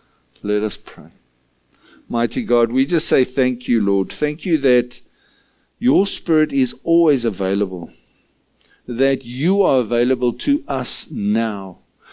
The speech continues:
that you gave your wisdom not just to Solomon, but also to David, to be able to worship you, to adore you,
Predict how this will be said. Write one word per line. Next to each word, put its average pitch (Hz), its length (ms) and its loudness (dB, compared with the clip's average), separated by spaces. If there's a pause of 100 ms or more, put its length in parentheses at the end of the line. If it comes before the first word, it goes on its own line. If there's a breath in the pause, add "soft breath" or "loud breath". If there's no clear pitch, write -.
(160 soft breath)
that 139 260 2
you 147 300 -4
gave 147 500 2
your 131 320 2
wisdom 139 640 0 (320 loud breath)
not 214 200 -2
just - 260 -4
to 170 80 -4
Solomon, 185 500 -2
but 135 160 -2
also 185 400 0
to - 180 -8
David, 131 680 -2
to 151 140 2
be 131 220 -2
able 175 240 2
to 180 180 0
worship 143 600 2
you, 120 160 2
to 131 200 0
adore 120 460 2
you, 104 320 0